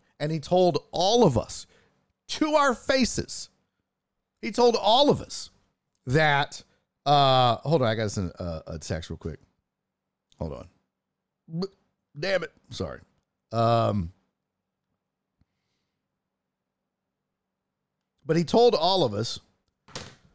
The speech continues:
that, well, they told us, sorry, that, that he, three and seven, he goes into a team meeting and says, "Listen, I've seen it.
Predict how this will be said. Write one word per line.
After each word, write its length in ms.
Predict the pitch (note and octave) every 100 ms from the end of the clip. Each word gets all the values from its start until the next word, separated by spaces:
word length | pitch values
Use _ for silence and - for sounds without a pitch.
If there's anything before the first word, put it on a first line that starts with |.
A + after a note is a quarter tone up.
| _ _ _ -
that, 640 | A#2 C#3 C3+ C3 - - _ - C#3 D3 D3
well, 360 | D#3+ D#3+ C#3+ C3+
they 220 | C#3+ D#3
told 240 | C#3 G2+
us, 80 | F2
sorry, 260 | - A2 - -
that, 300 | C3 C3 C#3
that 320 | D#3 C#3+ - _ _ _ E3+ -
he, 100 | C#3+
three 240 | G3+ C4
and 100 | C#4
seven, 280 | - C#3+ C#3+
he 140 | C#3+
goes 360 | D#3+ F3 B3 C4+
into 200 | C4 A#3
a 40 |
team 220 | A3 A3
meeting 240 | F#3+ F3+ E3+
and 100 | D#3
says, 300 | D#3 C#3 A#2
"Listen, 400 | C#3+ E3 A#2+ E2+ _ _ _ _ _ _ _ _ _ _ _ _ _
I've 200 | C3 D3+
seen 260 | - F#3+
it. 100 | E3